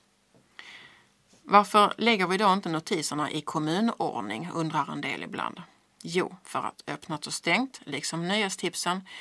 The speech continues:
det är de inslag vi kan använda som dragspel, som vi säger. Tidningen får ju bara vara åttio minuter för att få plats på C D:n.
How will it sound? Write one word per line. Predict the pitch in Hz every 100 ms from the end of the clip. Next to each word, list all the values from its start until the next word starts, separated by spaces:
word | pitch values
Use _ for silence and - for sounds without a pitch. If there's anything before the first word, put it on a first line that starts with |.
| - -
det | 202
är | 226
de | 208
inslag | 165 175 214 156 143
vi | 156
kan | - 139
använda | - 151 165 139 147
som | - 139
dragspel, | - 214 208 - - - -
som | - -
vi | 69
säger. | - - 80 - - _ _ _ _ _ _ - - - - -
Tidningen | 214 220 190 185 -
får | -
ju | 180
bara | 175 196 165
vara | 170
åttio | - 175 156 -
minuter | 160 175 180 - - -
för | - 151
att | -
få | -
plats | 127 - 147 -
på | -
C | - - -
D:n. | - -